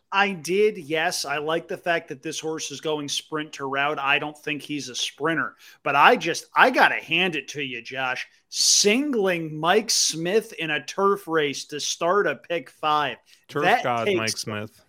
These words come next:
Speaker 1: guts. Takes some
Speaker 2: Turf
Speaker 1: guts
Speaker 2: god
Speaker 1: right
Speaker 2: Mike
Speaker 1: there.
Speaker 2: Smith. That's how we call, that's how we refer to him here.
Speaker 1: Well, uh, I'm using Sumter, and it would not surprise me if he got comfortable out on the front end,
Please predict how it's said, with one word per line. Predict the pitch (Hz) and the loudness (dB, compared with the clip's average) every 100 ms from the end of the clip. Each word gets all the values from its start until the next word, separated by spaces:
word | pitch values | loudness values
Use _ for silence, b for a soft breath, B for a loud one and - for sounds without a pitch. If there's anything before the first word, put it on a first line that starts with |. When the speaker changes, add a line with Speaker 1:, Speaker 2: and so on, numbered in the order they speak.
| - | -2
Speaker 1:
guts. | 185 214 135 - - - _ - | 4 4 4 -6 -8 -10 _ -4
Takes | 202 226 - | 2 2 2
some | - 147 | -6 -2
Speaker 2:
Turf | 143 151 | -2 2
Speaker 1:
guts | 185 190 117 | 2 4 2
Speaker 2:
god | 113 | 0
Speaker 1:
right | 113 123 | -2 -2
Speaker 2:
Mike | 107 | -4
Speaker 1:
there. | 127 123 | -4 -4
Speaker 2:
Smith. | 117 104 | -6 -8
That's | 117 113 | -8 -4
how | 127 | -2
we | 113 | -4
call, | - 113 | -2 -4
that's | 123 113 | -2 0
how | 127 | 0
we | 113 | 0
refer | 113 104 113 107 | -2 -4 -8 -8
to | 110 - | -12 -12
him | 101 98 | -10 -10
here. | 101 104 _ _ _ - | -12 -14 _ _ _ -8
Speaker 1:
Well, | 147 156 147 b b b b b | -4 -2 -4 b b b b b
uh, | 156 165 165 - | 2 4 4 4
I'm | 196 277 | 2 2
using | 339 233 254 226 240 | 2 0 0 -2 -4
Sumter, | 220 202 190 190 190 | -2 -2 -4 -4 -4
and | 180 | -4
it | 175 | -2
would | 202 | 0
not | 202 190 | 0 -2
surprise | - 160 160 151 160 165 | -4 -4 2 2 2 -2
me | 170 156 | -2 -2
if | 139 - | -4 -8
he | 143 | -10
got | 160 160 | -2 -2
comfortable | 143 156 147 160 151 | -2 -10 -8 -6 -2
out | 147 147 | 0 0
on | 143 | -2
the | 131 | -8
front | - 147 143 | -6 -4 -2
end, | 143 139 | -4 -4